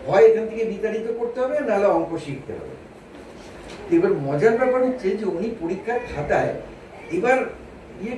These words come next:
করেছেন যে, "আমি প্রচুর অঙ্ক করেছি, এইবার আমি একশোতে একশোই পাবো।" এবং তখন ভূগোল পরীক্ষা চলছে, ভূগোল পরীক্ষার ক্লাসে হঠাৎ আইচ মাস্টারমশাই ঢুকে গেলেন, ঢুকে বললেন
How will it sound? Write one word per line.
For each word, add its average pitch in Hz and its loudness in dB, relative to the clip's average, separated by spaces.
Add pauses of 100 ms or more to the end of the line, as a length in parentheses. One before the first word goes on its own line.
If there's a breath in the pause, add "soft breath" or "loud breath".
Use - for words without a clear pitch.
করেছেন 269 -6
যে, 220 4
"আমি 220 2
প্রচুর 220 4
অঙ্ক 214 2
করেছি, 226 0
এইবার 277 0
আমি 262 2
একশোতে 185 0
একশোই 160 -4
পাবো।" - -4 (960)
এবং 226 6 (180)
তখন 208 0
ভূগোল 220 0
পরীক্ষা 190 -2
চলছে, 110 -8 (1000)
ভূগোল 220 8
পরীক্ষার 226 -4
ক্লাসে 196 -4
হঠাৎ 185 -6
আইচ 170 -2
মাস্টারমশাই 170 -6
ঢুকে 147 -4
গেলেন, 220 0 (480 loud breath)
ঢুকে 190 2 (380)
বললেন 220 6